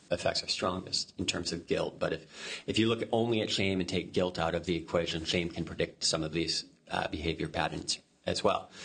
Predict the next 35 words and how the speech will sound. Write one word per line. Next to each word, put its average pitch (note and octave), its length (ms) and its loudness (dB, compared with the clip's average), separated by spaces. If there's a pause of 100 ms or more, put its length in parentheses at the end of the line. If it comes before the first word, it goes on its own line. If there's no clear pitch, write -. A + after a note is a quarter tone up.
(160)
So B2+ 100 4
we A#2+ 80 6
have B2 140 4
them D3+ 100 2
fill D3 200 2
out B2 60 -2
a A#2+ 40 0
questionnaire. E2+ 640 0
We F2 140 2
have F#2 160 0
them F2+ 100 2
do F#2 140 0
some F#2 160 0
activities F2 540 0
that F2+ 120 -4
just F2+ 220 0
sort F2 140 -2
of - 120 -4
distract - 520 0
them, F2 160 0
like, - 200 -4
"Look G#3+ 160 2
over B3+ 140 2
here, C#4+ 240 0
look D3+ 160 0
over - 160 2
here, C#4 200 -2 (400)
there." E3 440 2
Um, F#2+ 340 2
just - 160 0
get C#3 140 0
their G2 100 4
mind F2+ 420 2
off E2+ 220 -2
of E2+ 320 -8